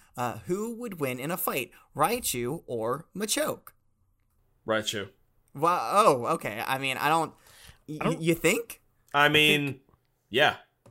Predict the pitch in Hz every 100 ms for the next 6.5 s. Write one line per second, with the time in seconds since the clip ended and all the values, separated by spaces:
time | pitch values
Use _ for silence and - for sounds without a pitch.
0 | _ _ _ _ - 156 175 - _ -
1 | _ 135 - - - - - - 143 165
2 | 135 160 180 101 - 131 117 110 107 127
3 | 104 139 143 143 143 143 143 131 101 92
4 | 90 90 90 85 98 82 80 147 147 123
5 | - - 143 - 156 165 185 147 143 160
6 | 180 - 131 135 165